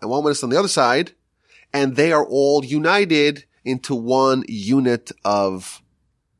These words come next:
testimony. Now, what about monetary cases? So the Sefer Chinuch,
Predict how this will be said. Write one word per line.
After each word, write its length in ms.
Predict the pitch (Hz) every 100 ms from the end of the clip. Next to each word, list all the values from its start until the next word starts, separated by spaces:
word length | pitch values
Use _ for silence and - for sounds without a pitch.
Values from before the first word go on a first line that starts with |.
| _
testimony. 640 | - 117 - 101 80 73 95 - _ _ _ _ _ _ _ _ _ _ - -
Now, 80 | 120
what 160 | 131 202
about 540 | 170 147 139 - - - _ _ _ _ _
monetary 580 | 113 117 113 - 98 90
cases? 640 | 87 80 - - - - _
So 320 | - - 104 101
the 100 | 101
Sefer 260 | 147 135
Chinuch, 520 | 117 135 113 95 -